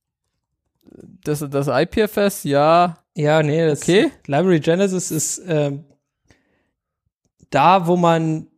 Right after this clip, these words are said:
Speaker 2: seit schon, warte mal, wie alt ist denn das, das Projekt? Ähm, wie alt ist denn Library Genesis? Jetzt muss ich kurz auf Wikipedia nachschauen.
Speaker 1: Das ist
Speaker 2: Das,
Speaker 1: bestimmt super alt,
Speaker 2: das
Speaker 1: aber
Speaker 2: Projekt ist, äh, since, hm,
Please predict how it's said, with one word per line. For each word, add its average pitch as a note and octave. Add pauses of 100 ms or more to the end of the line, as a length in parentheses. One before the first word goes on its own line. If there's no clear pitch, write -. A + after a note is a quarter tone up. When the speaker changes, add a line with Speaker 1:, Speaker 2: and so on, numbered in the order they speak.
(1200)
Speaker 2:
seit C#3+
schon, D3
warte C3
mal, A#2+
wie A#2+
alt A#2+
ist -
denn B2+
das, A#2
das -
Projekt? - (100)
Ähm, A#2+
wie C3+
alt C3
ist -
denn C3+
Library B2+
Genesis? D3+
Jetzt -
muss C#3
ich -
kurz -
auf C3
Wikipedia C#3
nachschauen. C#3 (380)
Speaker 1:
Das C3+
ist -
Speaker 2:
Das, C3+
Speaker 1:
bestimmt C#3+
super D3
alt, E3+ (240)
Speaker 2:
das D3
Speaker 1:
aber C#3+
Speaker 2:
Projekt G3
ist, F#3
äh, D#3+
since, - (480)
hm, D#3+